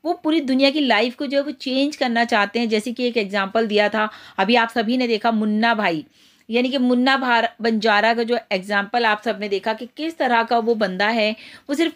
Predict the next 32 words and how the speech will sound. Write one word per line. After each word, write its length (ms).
कूड़ा 320
उठाने 360
वाला 200
बंदा 240
है, 60
बॉटल्स 500
जो 280
रेलवे 320
ट्रैक 320
पे 80
मिलती 240
हैं 100
खाली-खाली 480
फेंक 240
देते 240
हैं 60
लोग। 180
उस 280
बंदे 320
को 100
अगर 280
आप 180
सोचिए 300
कि 120
इसकी 280
लाइफ 500
चेंज 300
होने 220
का 120
सवाल 360
है 60
यहाँ, 180